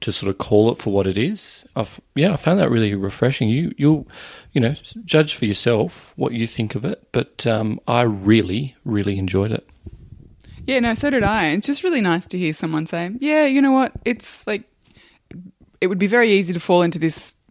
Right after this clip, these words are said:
Speaker 2: this idea of perfect, like, perfecting minimalist life, um, in, in every way, shape and form." And she's like, "Well, but that's not realistic and it's not helpful." Um, so I found that personally really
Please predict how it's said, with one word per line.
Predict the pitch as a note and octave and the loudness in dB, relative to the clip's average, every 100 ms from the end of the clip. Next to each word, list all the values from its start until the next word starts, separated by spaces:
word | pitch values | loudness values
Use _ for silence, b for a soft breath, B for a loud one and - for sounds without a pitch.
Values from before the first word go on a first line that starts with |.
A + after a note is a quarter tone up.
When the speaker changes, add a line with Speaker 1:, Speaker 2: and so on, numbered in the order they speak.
| _ | _
Speaker 2:
this | - D#3 | -4 0
idea | D#3 D3+ D3 D3 | 0 0 2 4
of | D3 | 2
perfect, | - D#3+ C#3+ - _ _ _ D#3 | -2 -4 -2 -4 _ _ _ -10
like, | - | -10
perfecting | - - - F3 - E3 D#3 D3+ D3+ D#3+ - | -12 -8 0 0 2 0 2 0 -4 -6 -4
minimalist | E3+ D#3 D#3 D3 C#3 | 2 4 4 0 -2
life, | D3 C#3 C3 D3+ - - | -2 -2 -4 -8 -14 -8
um, | E3 D3 C#3+ C#3+ C#3+ - - | -6 -4 -4 -4 -6 -8 -10
in, | - D3 C#3+ | -4 -2 -2
in | - D3 C#3+ C#3 C#3 - - - | 0 0 0 -2 -4 -8 -12 0
every | D3 C#3+ C#3+ | 2 4 4
way, | C#3+ C3+ | 4 4
shape | C#3+ C#3+ C#3 | 2 0 0
and | C#3+ | -2
form." | - E3 | 2 2
And | D#3 D#3+ | 2 0
she's | - - | -4 -4
like, | G3 | -2
"Well, | G3+ G3+ G3+ B B B B | 0 0 -2 B B B B
but | - | -4
that's | - D#3 D#3+ | 0 0 0
not | D3 - | 0 0
realistic | D3+ C#3 C#3 - C#3+ | 0 0 0 -2 0
and | C#3+ | 0
it's | - | 0
not | D3 | 2
helpful." | D#3+ - - - - B B B - | 2 0 -4 -8 -10 B B B -2
Um, | D3+ C#3+ C3+ C3 | 4 4 4 2
so | - | 2
I | D3 | 2
found | E3 E3+ D3+ | 4 4 4
that | - C#3+ C#3+ - | 2 -2 -4 0
personally | D3+ D3+ D3+ C#3+ | 2 2 0 2
really | D3 D3 C#3 D#3+ | 2 2 2 -2